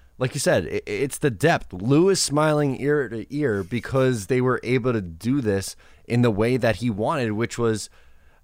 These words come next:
to me, the, like, the, when the Islanders are clicking, it's death by a thousand cuts.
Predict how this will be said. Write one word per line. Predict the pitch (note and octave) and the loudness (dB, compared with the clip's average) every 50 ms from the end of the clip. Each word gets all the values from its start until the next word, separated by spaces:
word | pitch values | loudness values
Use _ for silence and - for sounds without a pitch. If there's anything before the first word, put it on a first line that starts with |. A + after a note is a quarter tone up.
| - - | -12 -2
to | - F3+ | 0 2
me, | E3 D#3 D3 D3+ E3 G3+ A3+ | 2 4 4 4 4 2 2
the, | G3 G#3 F3+ - F#2 | 0 -2 -2 -2 -2
like, | - C#3 C#3 B2+ | -2 -2 -2 0
the, | - D3 - - | 0 -2 -2 0
when | C3+ C#3 | -2 -2
the | C#3 - | 0 2
Islanders | - C3 C#3 D#3 F#3 G3 G3 E3+ D3+ | 2 2 2 2 0 0 0 0 0
are | C#3 | -2
clicking, | B2 - - A#2+ A#2+ - - E3 E3+ D#3+ - | -2 -2 -2 -2 -2 0 0 -2 -2 -2 0
it's | - C3+ A2+ G#2 | -2 -2 -2 -4
death | F#2 - A#2+ A2 C3+ C3+ - - | -2 0 2 2 2 0 -4 -2
by | D3+ D#3 C#3+ | 0 0 0
a | |
thousand | B2 - A#2+ A2+ A2+ G#2 G#2 G2+ F2+ - | 0 0 2 0 2 0 0 -4 -2 -2
cuts. | - G2 - - - - - | -4 -4 -4 -6 -12 -14 -14